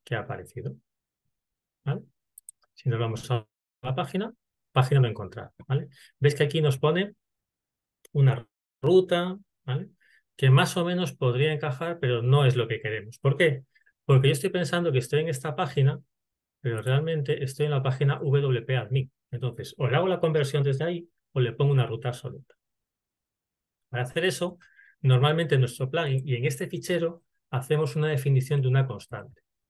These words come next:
Define, V, comillas, W P P, ¿vale? Nuestro prefijo es una constante, todo en mayúsculas, conversor, U R L,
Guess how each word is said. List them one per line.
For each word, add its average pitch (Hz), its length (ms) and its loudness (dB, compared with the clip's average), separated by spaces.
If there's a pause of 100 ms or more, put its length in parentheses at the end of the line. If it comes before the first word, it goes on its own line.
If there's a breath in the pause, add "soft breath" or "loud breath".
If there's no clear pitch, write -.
(880)
Define, 190 680 -6 (1200)
V, 127 320 2 (480)
comillas, 139 600 -6 (720)
W 117 720 -4 (120)
P 98 320 -8
P, 220 260 -4 (380)
¿vale? 160 160 -12
Nuestro 135 400 -8
prefijo 180 580 -8 (640)
es 139 160 -4
una 123 160 2
constante, 156 360 -2
todo 120 140 0
en 117 80 -2
mayúsculas, 190 800 -4 (440)
conversor, 104 1300 -10 (1500)
U 113 180 -2
R 107 260 -4
L, 208 240 -4